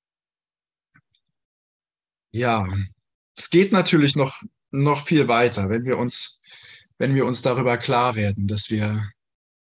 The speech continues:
dass wir in der Tat alles,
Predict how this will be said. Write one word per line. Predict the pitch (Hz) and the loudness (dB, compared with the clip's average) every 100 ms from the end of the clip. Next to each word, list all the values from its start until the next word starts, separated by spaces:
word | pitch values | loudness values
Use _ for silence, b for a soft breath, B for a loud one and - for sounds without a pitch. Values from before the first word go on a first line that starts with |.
| _ _ - | _ _ -6
dass | 117 - | -2 -2
wir | 113 110 107 110 - _ _ | 0 0 0 -2 -6 _ _
in | - 147 | -2 2
der | 147 131 | 2 2
Tat | 147 131 127 123 - - - _ _ _ _ _ _ _ _ - | 2 2 2 0 -2 -2 -8 _ _ _ _ _ _ _ _ 0
alles, | 151 156 131 - - | 2 4 2 0 -2